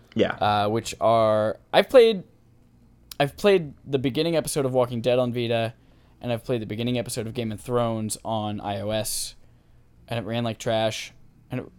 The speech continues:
Speaker 2: and I don't know. We'll see how it runs. But I'm excited that they're doing that and they're exploring it and giving more people that audience. And I
Speaker 1: Mm-hmm.
Speaker 2: feel like that would be a really good, like, you could play a whole episode and then your Switch dies, and then you charge it and play the next episode, and then your Switch dies again.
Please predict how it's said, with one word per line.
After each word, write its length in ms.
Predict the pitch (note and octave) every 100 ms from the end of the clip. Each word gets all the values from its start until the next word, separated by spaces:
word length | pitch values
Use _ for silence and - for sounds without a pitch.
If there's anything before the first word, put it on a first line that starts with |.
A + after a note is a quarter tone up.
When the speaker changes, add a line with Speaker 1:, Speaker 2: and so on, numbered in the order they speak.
| -
Speaker 2:
and 340 | A2 G#2+ G2+ - -
I 100 | E3
don't 140 | -
know. 220 | G2 G2
We'll 140 | - G3+
see 120 | -
how 140 | B2
it 60 | D#2
runs. 240 | G2+ G2
But 120 | - F3
I'm 80 |
excited 320 | G#3 A#3+ A3+ E3+
that 80 |
they're 120 | C3 B2
doing 260 | A#2 A#2
that 120 | A2+ F2
and 80 |
they're 80 | A2
exploring 380 | G#2 - G#2 G#2+
it 100 | G#2
and 100 | G#2
giving 320 | G#2 G#2 G2+
more 140 | G#2 G2+
people 240 | G2 E2+
that 100 | F#2
audience. 360 | G#2+ A#2 A2 - - - -
And 160 | C3 C3
I 20 |
Speaker 1:
Mm-hmm. 100 | A2
Speaker 2:
feel 80 | D3+
like 160 | B2+
that 140 | B2 B2
would 120 | C3
be 100 | A#2
a 60 | G#2
really 260 | A2 A2
good, 300 | G#2 G#2 G2 -
like, 240 | G#2 G#2 A#2
you 80 |
could 140 | A2+ A#2
play 120 | A#2
a 20 |
whole 240 | G#2+ B2 A#2+
episode 400 | B2+ A#2+ A#2 B2+
and 100 | A2
then 80 | G#2+
your 80 |
Switch 320 | G#2+ A#2 A2+ -
dies, 400 | G#2 G#2 C3+ A#2
and 140 | G#2
then 260 | G#2 A2 A#2 - -
you 100 | G#2
charge 320 | - G2+ A2
it 60 | C3
and 100 | A2
play 140 | A2
the 80 | A2
next 260 | G#2+ -
episode, 380 | G2+ - G#2+ A2
and 100 | B2
then 60 | A2
your 60 | G#2
Switch 260 | G#2 G2+
dies 240 | G#2+ A2 A2+
again. 300 | A#2 B2